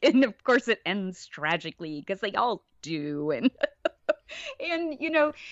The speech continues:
that's what we were relegated to at that time period, and, you know, whatever. And it's interesting that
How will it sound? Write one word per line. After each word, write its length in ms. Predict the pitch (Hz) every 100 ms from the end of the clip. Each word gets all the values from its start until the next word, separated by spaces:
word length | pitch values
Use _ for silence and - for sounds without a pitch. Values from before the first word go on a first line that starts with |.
| - - - 247 190
that's 340 | 262 262 -
what 160 | 269 254
we 140 | 254
were 80 | 233
relegated 600 | 147 165 185 180 175 165
to 180 | - 214
at 100 | 190
that 200 | 180 190
time 360 | - 131 156 160
period, 440 | 160 160 156 165
and, 140 | 160 160
you 80 | 311
know, 80 | 226
whatever. 580 | 247 233 220 196 185 -
And 280 | 196 208 - _ _ _ _ _ _ _
it's 200 | 262 - - -
interesting 640 | 311 - 320 285 277 247
that 180 | 240